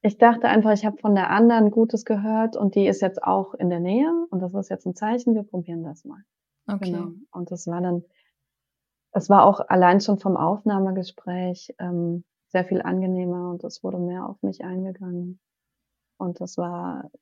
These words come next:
Speaker 1: eine schöne Erfahrung.
Speaker 2: Ja,
Speaker 1: Ja.
Speaker 2: okay. Du hast dich
Speaker 1: Mhm.
Speaker 2: wohler da gefühlt,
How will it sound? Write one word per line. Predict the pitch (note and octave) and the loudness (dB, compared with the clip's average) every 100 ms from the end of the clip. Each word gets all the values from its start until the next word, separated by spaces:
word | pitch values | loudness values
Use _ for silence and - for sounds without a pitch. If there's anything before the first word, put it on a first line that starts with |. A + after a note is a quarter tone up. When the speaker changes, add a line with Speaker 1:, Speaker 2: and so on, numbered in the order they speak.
| _ | _
Speaker 1:
eine | G3+ F3+ | -6 -4
schöne | F#3+ F3 E3+ | -4 -4 -6
Erfahrung. | F3 D3+ - - F#3+ _ - | -8 -12 -12 -16 -20 _ -14
Speaker 2:
Ja, | A3 | -12
Speaker 1:
Ja. | G#3+ - _ | -12 -18 _
Speaker 2:
okay. | G#3 G3+ A3 G#3 G3+ - | -16 -14 -14 -14 -16 -14
Du | |
hast | G3+ G3 | -12 -8
dich | F#3 E3+ | -8 -4
Speaker 1:
Mhm. | |
Speaker 2:
wohler | G3+ G#3 G3+ | -2 -2 -4
da | G3 | -6
gefühlt, | G3 - G#3 G3+ G#3 | -12 -12 -12 -10 -12